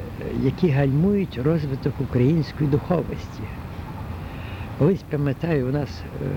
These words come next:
була одна прикарпатська, прикарпатська правда, орган обкому К П С С. Тепер з'явилося десятки газет, тиражі невеличкі.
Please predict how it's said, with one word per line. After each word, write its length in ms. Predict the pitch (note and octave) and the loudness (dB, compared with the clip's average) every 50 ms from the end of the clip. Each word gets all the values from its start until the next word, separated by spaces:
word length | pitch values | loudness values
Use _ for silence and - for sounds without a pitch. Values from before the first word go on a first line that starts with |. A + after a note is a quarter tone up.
| F#2+ F#2+ - F2+ A2 | -4 -4 -4 -2 0
була 300 | A#2+ C3 D3+ D3+ C#3+ - - | 2 2 2 2 2 2 2
одна 200 | A#2 A2 C3+ C3 | 2 2 2 0
прикарпатська, 960 | - - - C3 - C3 - - - C#3 - - - - - C3 - A#2+ A#2+ - - - - - - - - - | 0 -2 -4 -2 -2 -2 -2 0 -2 -2 -2 -4 -8 -4 -2 0 0 0 0 -2 -4 -10 -10 -10 -10 -10 -6 -2
прикарпатська 720 | - D3 - - G#2+ - - - D3+ C#3+ - - - D3 - - | 0 0 2 0 -2 -2 0 -2 -2 -2 -2 -4 -6 -6 -2 0
правда, 380 | B2 A2+ F2 D#2+ - - - - - - - - - - - - - - - - - - - | 0 0 0 -2 -4 -6 -8 -8 -8 -10 -12 -12 -12 -12 -12 -10 -10 -10 -10 -10 -6 0 2
орган 340 | D3 D#3+ C#3+ D3 C#3+ C#3+ - - - - B2 | 2 2 2 0 -2 -2 -4 -6 -8 -8 -8
обкому 540 | A#2 - - - D3 D3 C#3+ C3 B2+ C3 - - | -8 -6 0 0 2 2 2 0 -2 -4 -6 -6
К 80 | - A#2+ | -8 -6
П 200 | - - B2 B2 | -2 0 0 0
С 140 | A2+ - - | -2 -2 -6
С. 280 | - - - - - - - - - - - - - - - - - - - - - - - - - - - - | -8 -8 -8 -10 -10 -10 -10 -10 -10 -10 -12 -10 -12 -10 -10 -10 -10 -10 -8 -8 -8 -8 -8 -10 -10 -10 -2 0
Тепер 260 | D3 - - G#3+ D#3+ | 0 2 2 2 2
з'явилося 540 | A#2+ C#3 D3 F3 G3 F#3 D#3 - - D#3+ - | 4 2 2 2 2 2 0 0 -2 -4 -2
десятки 500 | B2+ B2+ - - F3+ D#3+ - - - C3+ | 0 -2 0 0 -2 -2 0 0 0 2
газет, 420 | A#2+ B2+ B2+ A#2 A#2 - F#2 F2 - - - - - - - - - - - - - - - - - - - - - | 2 2 0 0 0 -2 -2 -6 -8 -10 -10 -10 -10 -10 -10 -10 -10 -10 -10 -10 -10 -10 -10 -10 -10 -10 -10 -4 0
тиражі 340 | - B2+ B2+ B2 A2+ D#3+ D#3+ | 2 2 4 4 2 2 2
невеличкі. 680 | D3 C#3+ C3+ C#3 C#3+ B2 G#2+ G2+ - - - - - | 2 2 2 2 2 2 0 0 -2 -8 -10 -8 -8